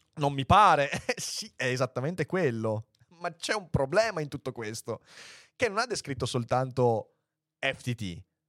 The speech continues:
Dal mio punto di vista ha descritto il mondo cripto. Perché è esattamente quello che avviene. Warren Buffett ha detto quella frase famosa,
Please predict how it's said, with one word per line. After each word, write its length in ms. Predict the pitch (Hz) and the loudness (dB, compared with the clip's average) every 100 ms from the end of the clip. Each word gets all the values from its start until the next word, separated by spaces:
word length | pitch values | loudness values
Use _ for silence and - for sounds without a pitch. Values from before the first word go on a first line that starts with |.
| _ _ | _ _
Dal 180 | 135 | -2
mio 100 | 156 | 0
punto 180 | 147 127 | 2 0
di 80 | 202 | -2
vista 280 | 127 - 135 | -4 -4 -4
ha 20 | |
descritto 640 | 147 - 92 - 131 _ - | -4 -8 -12 -10 -10 _ -4
il 180 | 160 | -4
mondo 360 | 110 156 208 156 | 0 -2 -2 -8
cripto. 600 | - 190 - - 95 90 _ _ _ _ _ _ _ | -4 -4 -4 -6 -6 -8 _ _ _ _ _ _ _
Perché 400 | - - - 233 | -14 -12 -4 -4
è 20 | |
esattamente 640 | 165 170 - 156 233 285 - | -2 -6 -4 -6 -6 -6 -6
quello 240 | 240 247 | -2 -4
che 140 | - 104 | -4 -10
avviene. 640 | 104 202 104 87 87 - _ _ - - _ _ _ | -6 -4 -4 -6 -12 -16 _ _ -20 -20 _ _ _
Warren 400 | 214 262 214 180 | 4 4 4 2
Buffett 480 | 190 147 - 131 127 | 2 2 -2 -8 -6
ha 40 | |
detto 200 | 131 139 | -6 -4
quella 220 | 135 127 | -2 -2
frase 360 | 113 143 147 135 | 0 2 2 0
famosa, 720 | - 127 156 143 135 123 117 | -2 2 2 4 4 4 2